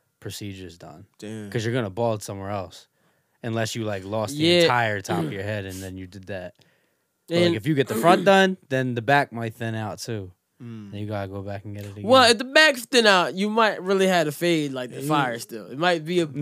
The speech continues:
Speaker 1: no, no. I'm talking, like, uh, what's his name? Ginobili
Speaker 3: Oh, yeah.
Speaker 2: Oh, yeah.
Speaker 1: type shit.
Speaker 2: That shit right here.
Speaker 1: Yeah.
Speaker 3: Nah, so what you, I feel like the smartest thing to do is, is the, uh, is just to start taking the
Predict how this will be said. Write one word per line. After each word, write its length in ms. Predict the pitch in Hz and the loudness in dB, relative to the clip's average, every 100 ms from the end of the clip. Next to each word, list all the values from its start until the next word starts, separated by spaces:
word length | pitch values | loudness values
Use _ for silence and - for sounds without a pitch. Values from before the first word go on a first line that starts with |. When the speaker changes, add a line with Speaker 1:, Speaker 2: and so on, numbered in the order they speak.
| 165 | 8
Speaker 1:
no, 240 | 165 151 135 | 8 8 6
no. 40 | |
I'm 160 | 131 151 | 4 6
talking, 320 | 175 156 151 | 6 6 6
like, 340 | 143 127 110 - | 6 6 2 -4
uh, 300 | 135 127 117 | 0 2 2
what's 160 | 120 120 | 0 -2
his 140 | 110 | -4
name? 220 | 110 107 | -4 -6
Ginobili 640 | 101 101 127 117 107 101 90 139 123 | -8 -2 0 0 -4 -10 -12 -20 -8
Speaker 3:
Oh, 220 | 135 120 | -6 -4
yeah. 140 | 113 113 | -6 -8
Speaker 2:
Oh, 180 | 127 117 | -8 -10
yeah. 360 | 117 117 113 110 104 _ _ _ | -10 -10 -12 -14 -18 _ _ _
Speaker 1:
type 220 | 107 98 | -12 -10
shit. 320 | - 101 90 | -12 -14 -14
Speaker 2:
That 80 | 131 | -14
shit 180 | - 110 | -20 -20
right 220 | 110 113 | -20 -20
here. 380 | 127 143 139 135 - | -18 -14 -14 -16 -12
Speaker 1:
Yeah. 440 | 110 107 98 92 92 143 | -8 -8 -8 -10 -12 -2
Speaker 3:
Nah, 280 | 160 147 | 0 0
so 120 | 139 170 | -2 -2
what 220 | 196 233 | -2 -2
you, 140 | 202 160 | -4 -2
I 120 | 196 | -2
feel 180 | 220 214 | 2 2
like 160 | 185 | 2
the 80 | 165 | -2
smartest 380 | 160 175 175 170 | -2 0 0 0
thing 180 | 170 160 | -2 -2
to 140 | 185 | -4
do 260 | 156 151 139 | -2 0 0
is, 220 | 131 117 85 | -2 -8 -8
is 280 | 139 135 123 | -6 -6 -6
the, 220 | 131 123 | -8 -6
uh, 460 | 117 127 120 107 113 _ _ _ _ | -6 -8 -8 -10 -16 _ _ _ _
is 220 | 139 135 | -6 -6
just 220 | 135 131 _ - | -8 -12 _ -10
to 100 | 135 | -10
start 340 | - 147 131 - | -4 -4 -2 -4
taking 320 | 151 151 | -4 -2
the 120 | 139 | -6